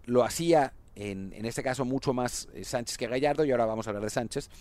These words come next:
Pero para mí, eh, Jesús Gallardo no solo jugó bien, sino que dejó en claro que él es el lateral titular, ¿no? Ya, ya había algunos que decían que Arteaga, después de su buena actuación contra,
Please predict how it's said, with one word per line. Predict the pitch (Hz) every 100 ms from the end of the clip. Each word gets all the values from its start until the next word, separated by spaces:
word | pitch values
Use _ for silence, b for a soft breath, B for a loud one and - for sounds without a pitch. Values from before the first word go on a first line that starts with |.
| B B - - - - - B B -
Pero | 113
para | 113 107
mí, | 117 127 131 b b
eh, | 98
Jesús | - - 117
Gallardo | 120 120 123 127 131 b b -
no | 123
solo | - 143 135 123 113 107 95
jugó | 107 120
bien, | 117 113
sino | 123 92 95
que | - 117 b b
dejó | 107 110
en | 107
claro | - 104 -
que | 95
él | 107
es | 110
el |
lateral | 90 85 95
titular, | - 98 101 95
¿no? | 87
Ya, | 98 107 -
ya | 113
había | 113 120
algunos | 113 120 120
que | 107
decían | 87 110
que | 110
Arteaga, | 95 - 131 139 113 - b b -
después | - 120
de | 113
su | 117
buena | 113 120
actuación | - 101 127 117
contra, | 110 - 98